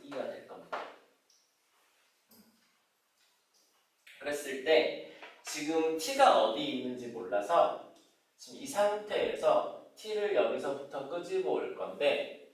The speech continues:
T가 어디 있는지 몰라서 얘를 좀 사 등분을 한번 해볼게요. 이거 사 등분 할 거고 얘도 사 등분을 할 건데 우리가 일단 상황을 좀 보려고 해요.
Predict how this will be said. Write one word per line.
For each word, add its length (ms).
T가 420
어디 280
있는지 320
몰라서 680
얘를 280
좀 160
사 260
등분을 460
한번 260
해볼게요. 500
이거 260
사 280
등분 1040
할 200
거고 720
얘도 220
사 220
등분을 440
할 160
건데 680
우리가 240
일단 460
상황을 460
좀 200
보려고 420
해요. 420